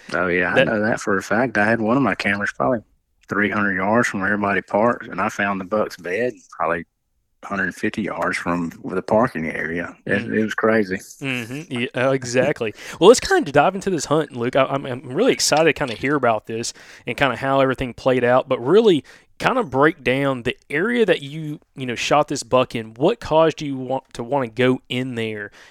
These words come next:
Speaker 2: and kinda what was your, your kinda game plan mindset for this hunt?
Speaker 1: Well,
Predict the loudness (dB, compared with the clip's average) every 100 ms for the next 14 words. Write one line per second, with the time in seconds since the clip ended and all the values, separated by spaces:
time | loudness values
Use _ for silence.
0 | -10 -4 0 0 2 2 2 0 0 -4
1 | -6 -10 -8 -8 -6 -6 -6 -6 -6 -6
2 | -4 -4 -2 -2 -2 -2 -8 -10 -10 -10
3 | -10 -12 _ _ _ _ _ _ _ _
4 | _ _ _ -20 -20 -20 _ -20 -20 _
5 | 0 4 4 2